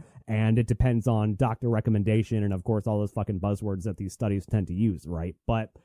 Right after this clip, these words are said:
that's, you're right. That is a key, key factor here, is what medications are we talking about? And I do think that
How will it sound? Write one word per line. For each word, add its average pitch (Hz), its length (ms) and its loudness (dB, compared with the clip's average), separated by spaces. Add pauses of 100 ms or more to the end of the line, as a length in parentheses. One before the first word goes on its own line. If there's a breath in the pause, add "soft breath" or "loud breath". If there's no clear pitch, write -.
(260 loud breath)
that's, 175 320 -4 (120)
you're 143 160 6
right. 107 240 4
That 120 120 0
is 123 140 0
a 127 160 2 (120)
key, 190 420 2
key 143 180 2
factor 123 420 -4
here, 104 200 -2
is 110 260 0
what 117 400 0
medications 120 640 -2
are 104 80 0
we 95 100 -2
talking 117 320 -4
about? 76 380 -10
And 117 440 -4
I 180 180 -4 (120)
do 285 140 0
think 190 300 -2
that 139 280 2